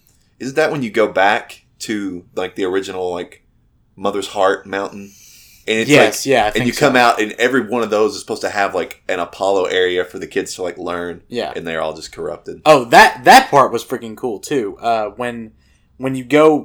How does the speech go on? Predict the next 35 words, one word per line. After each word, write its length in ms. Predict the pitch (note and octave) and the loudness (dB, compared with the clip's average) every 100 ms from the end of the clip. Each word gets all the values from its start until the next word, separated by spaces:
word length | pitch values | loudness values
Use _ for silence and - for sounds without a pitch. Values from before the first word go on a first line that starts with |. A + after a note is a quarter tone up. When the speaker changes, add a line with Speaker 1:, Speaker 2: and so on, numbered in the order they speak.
| A#2 | -4
Speaker 2:
back 380 | A#2 C#3+ C#3 | 4 4 4
to 100 | - | -6
Mother's 280 | C3+ B2 A#2 | -2 -2 -2
Heart, 380 | A#2+ B2 A#2 - _ | 0 0 0 -8 _
or 220 | A2+ G#2 | -14 -12
whatever 220 | A2 G#2+ G2 | -8 -8 -10
it's 80 | - | -10
called. 180 | - | -8
Speaker 1:
Whatever. 340 | F2+ F#2+ - - | -6 -8 -10 -4
The, 100 | G#2+ - | -4 -4
the 380 | - G2+ F2+ E2+ - - | -10 -6 -6 -8 -20 -2
Speaker 2:
Where 200 | C#3 D#3+ | 4 4
you 60 | |
Speaker 1:
mountain. 160 | D3 D3 | 6 4
Speaker 2:
come 120 | B2 | 2
from. 280 | - G2+ - - - | 0 -6 -8 -16 -16
And, 480 | - C3+ B2+ A#2 A2 _ _ _ _ _ _ _ _ | -6 -2 -2 -4 -12 _ _ _ _ _ _ _ _
uh, 460 | B2+ B2+ A#2 G#2+ F2+ - _ _ _ _ _ _ _ _ _ _ _ _ _ - | 4 6 6 0 -4 -14 _ _ _ _ _ _ _ _ _ _ _ _ _ 4
all, 280 | C#3+ D3+ | 6 6
like, 180 | C3+ C3+ | 4 -2
seeing 400 | - - F3+ F3+ | -2 4 4 4
the 80 | C3 | -4
progression 640 | - C3 A#2+ C3 B2+ - | -4 -6 0 0 2 2
Speaker 1:
All 140 | A2+ A2 | 4 6
Speaker 2:
of 140 | C3 | 4
Speaker 1:
Mother. 120 | D#2+ | 4
Speaker 2:
those 180 | A#2+ A2+ | 0 0
kids, 380 | - C3 C3+ C#3 | -4 -2 -2 -4
all 200 | - A2+ | -6 -6
Mother, 180 | G#2 E2+ | -6 -10
yes. 280 | E2+ - - _ _ _ _ _ | -10 -12 -18 _ _ _ _ _
Seeing 240 | - E3 | 0 2
the 80 | F3+ | 2
proge-, 420 | - C3 B2 - | -2 -4 -6 -6
pro-, 220 | B2 A#2+ | -8 -8